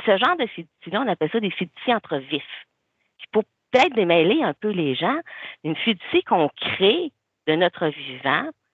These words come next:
par un acte de fiducie qui ressemble dans le fond à un testament. C'est épais comme un testament, cette affaire-là. Donc, quand tu crées une fiducie entre vifs, ben, à tous les vingt et un ans, cette fiducie-là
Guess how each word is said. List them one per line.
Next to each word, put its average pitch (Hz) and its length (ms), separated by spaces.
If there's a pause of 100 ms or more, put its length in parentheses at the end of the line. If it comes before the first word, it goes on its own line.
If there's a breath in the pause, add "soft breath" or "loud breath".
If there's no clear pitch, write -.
(300 loud breath)
par 160 160
un 160 160
acte 214 200
de 190 80
fiducie - 580
qui - 100
ressemble 247 320
dans 165 80
le 135 60
fond 220 180
à 190 60
un 139 80
testament. 139 540 (100)
C'est - 120
épais - 200
comme 170 200
un 143 60
testament, 135 520
cette 190 180
affaire-là. 175 380 (500 loud breath)
Donc, 175 160
quand 349 140
tu - 240
crées 320 280
une 156 140 (100)
fiducie 226 420 (100)
entre 147 320
vifs, 175 440 (500 loud breath)
ben, 165 160
à 175 100
tous - 200
les 349 140
vingt 196 280
et 190 140
un 156 180
ans, 180 140 (280)
cette 180 200
fiducie-là 190 760